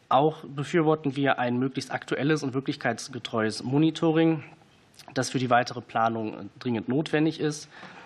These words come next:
Wir haben viele Rückmeldungen erhalten, dass die Wolfsbestandsmeldungen nicht den tatsächlichen Gegebenheiten vor Ort bestimmt, sodass hier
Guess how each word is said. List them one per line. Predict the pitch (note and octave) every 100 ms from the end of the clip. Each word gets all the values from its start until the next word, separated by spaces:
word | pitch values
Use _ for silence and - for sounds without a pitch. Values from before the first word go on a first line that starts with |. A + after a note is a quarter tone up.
| - _ _
Wir | B2
haben | B2+ B2+
viele | - D3+ D3
Rückmeldungen | C#3+ D3 C#3+ C3 A2+
erhalten, | A2 A#2+ B2+ -
dass | C3 A2+
die | - A2 G#2+
Wolfsbestandsmeldungen | A#2 B2+ - A#2 A#2+ A2 A#2+ A#2+ C3 D3 C#3+ C#3 G#2
nicht | C3 -
den | A2
tatsächlichen | - A2+ A#2+ B2 A#2+
Gegebenheiten | A#2 G#2+ A#2+ A2 A#2 A#2+
vor | - -
Ort | A2+ B2
bestimmt, | - - C#3 D#3+ D#3
sodass | C3 A2+ A2+
hier | - C3 B2